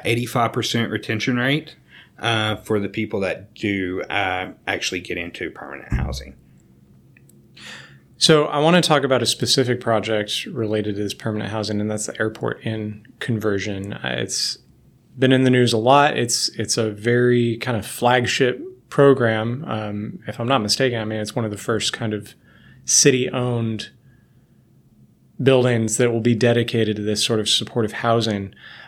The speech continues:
Speaker 2: Why was that site in particular
Speaker 1: Um,
Speaker 2: chosen?
Speaker 1: <clears throat> so it wasn't that site particular.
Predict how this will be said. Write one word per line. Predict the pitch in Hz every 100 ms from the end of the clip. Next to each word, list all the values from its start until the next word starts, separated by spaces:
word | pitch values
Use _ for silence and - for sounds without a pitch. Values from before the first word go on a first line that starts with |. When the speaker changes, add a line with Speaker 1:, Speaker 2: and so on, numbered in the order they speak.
| -
Speaker 2:
Why | 127 139 165
was | 147 120
that | 127 -
site | - 117 117
in | 104
particular | 101 104 - 107 98 92 - - - -
Speaker 1:
Um, | 104
Speaker 2:
chosen? | 120 123 95 98 107 117 131 160 147 -
Speaker 1:
<clears throat> | - -
so | 185 175
it | 170
wasn't | 175 170 123 101
that | 107 98 -
site | 113 95 92 - - _ -
particular. | 110 - 104 - 95 107